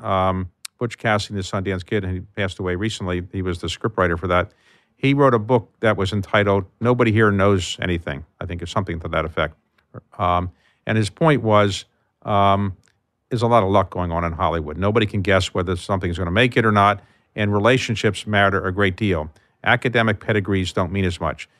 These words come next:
If the, somebody writes a movie and it turns out to be great, whether he or she went to Harvard makes no difference.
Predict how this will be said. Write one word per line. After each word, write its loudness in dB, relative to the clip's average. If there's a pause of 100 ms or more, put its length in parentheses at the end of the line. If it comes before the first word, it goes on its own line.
(180)
If -2
the, 0
somebody 2
writes 2
a 2
movie 2
and -2
it -4
turns 2
out 2
to -2
be 0
great, 2 (340)
whether 2
he 4
or 4
she 0
went 2
to 0
Harvard 2
makes -4
no 0
difference. -8